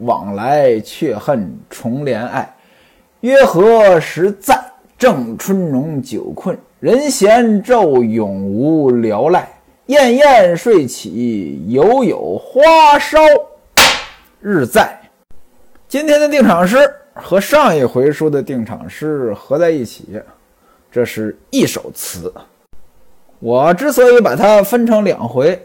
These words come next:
就是因为呢，呃，这太长了，咱们定场诗占太长时间呢也不好，分开两回。您要喜欢呢，可以把两回连在一起，还挺有意思的一个故事。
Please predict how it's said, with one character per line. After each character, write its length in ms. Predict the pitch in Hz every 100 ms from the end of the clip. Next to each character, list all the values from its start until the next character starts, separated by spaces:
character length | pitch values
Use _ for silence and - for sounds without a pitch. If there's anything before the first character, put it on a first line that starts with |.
| -
就 160 | 165
是 140 | 151 147
因 160 | 175
为 160 | 156 170
呢， 260 | 165 135 123 - - - _ _
呃， 120 | -
这 180 | - 85 -
太 180 | 277 233
长 380 | - - 101
了， 160 | 208 208 - - _ _
咱 140 | - 127
们 100 | 160
定 160 | 170
场 180 | 123 110
诗 200 | 113 185
占 220 | 196 170
太 200 | 151 165
长 220 | 143 160
时 180 | 170 160
间 240 | 160 165 165
呢 180 | 131
也 160 | 110 92
不 200 | 101 131
好， 680 | 101 - - - 156 - - _ _ _ _ _
分 240 | _ 175 180
开 300 | 165 165 -
两 240 | 117 -
回。 240 | 123 143 180 - _ _ _ _
您 120 | 123
要 180 | 165 170
喜 200 | 143 104
欢 200 | 98 151
呢， 100 | 151
可 140 | 127 131
以 100 | 127
把 160 | 120
两 220 | 131 - 98
回 180 | 117
连 180 | 123 120
在 120 | 139
一 140 | 135 117
起， 300 | - - 85
还 160 | - 139
挺 280 | - - 175
有 200 | 240 147
意 280 | 190 196 143
思 160 | 139
的 100 | 123
一 140 | 110 120
个 120 | 120
故 260 | 110 113
事。 220 | 82 -